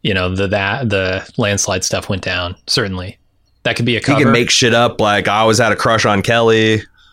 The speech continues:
Speaker 2: Like, there's, like,
Speaker 1: <laughs>
Speaker 2: you know,
Speaker 1: Sure.
Speaker 2: if I, if I was Danny, I would be thinking of stuff
Speaker 1: Some more shit
Speaker 2: because,
Speaker 1: about
Speaker 2: like,
Speaker 1: Shane. Yeah.
Speaker 2: Sure, sure. <laughs> Some more. Yeah, have, uh, just, just make sure anytime Ed asks you a question, any follow-up question is just pain.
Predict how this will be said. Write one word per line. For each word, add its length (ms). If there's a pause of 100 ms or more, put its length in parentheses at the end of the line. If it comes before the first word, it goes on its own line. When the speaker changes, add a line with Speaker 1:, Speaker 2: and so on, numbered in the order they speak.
Speaker 2:
Like, 160
there's, 260
like, 300
Speaker 1:
<laughs> 1500
Speaker 2:
you 140
know, 160
Speaker 1:
Sure. 120
Speaker 2:
if 60
I, 140
if 100
I 100
was 140
Danny, 320
I 80
would 80
be 80
thinking 540
of 100
stuff 260
Speaker 1:
Some 120
more 200
shit 160
Speaker 2:
because, 220
Speaker 1:
about 60
Speaker 2:
like, 140
Speaker 1:
Shane. 500 (100)
Yeah. 400 (340)
Speaker 2:
Sure, 680
sure. 320
<laughs> 1000
Some 220
more. 200 (320)
Yeah, 280
have, 280
uh, 480
just, 260
just 200
make 140
sure 200
anytime 420
Ed 200
asks 260
you 120
a 40
question, 480
any 240
follow-up 320
question 240
is 80
just 180
pain. 560